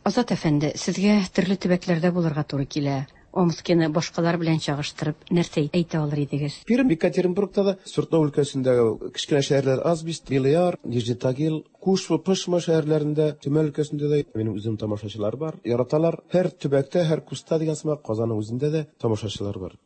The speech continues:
Speaker 2: Монда сез каршы аласыз, яхшы итеп озатып каласыз. Болар барысы да Омск шәһәрендәге автономиянең эшчәнлеген күрсәтә.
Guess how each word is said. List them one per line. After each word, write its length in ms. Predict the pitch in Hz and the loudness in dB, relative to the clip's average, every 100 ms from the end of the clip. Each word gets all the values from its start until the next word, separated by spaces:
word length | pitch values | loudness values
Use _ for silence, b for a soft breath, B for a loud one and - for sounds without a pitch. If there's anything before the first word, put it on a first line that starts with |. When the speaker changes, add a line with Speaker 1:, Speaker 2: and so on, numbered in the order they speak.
| - | -8
Speaker 2:
Монда 520 | 127 139 180 196 180 _ | -4 2 2 2 -2 _
сез 240 | - 135 - | -12 -10 -4
каршы 320 | 117 113 - 202 | -4 -2 -2 -2
аласыз, 480 | 208 - 170 156 _ - | -2 -4 -10 -16 _ -8
яхшы 180 | 117 127 | -8 -8
итеп 160 | 110 | -6
озатып 240 | 113 123 - | -6 -6 -2
каласыз. 480 | 143 143 135 - - - - | -2 -2 -6 -16 -20 -20 -4
Болар 180 | 135 120 | 0 2
барысы 320 | 131 139 - | 2 2 0
да 100 | 123 131 | 0 2
Омск 240 | 156 - | 0 0
шәһәрендәге 540 | 147 143 135 131 123 | 0 2 2 0 0
автономиянең 720 | 123 - 135 143 143 131 127 127 | -2 0 0 2 2 0 -2 -6
эшчәнлеген 520 | - 151 135 139 139 | -2 0 2 2 0
күрсәтә. 320 | 127 127 107 | -2 -4 -4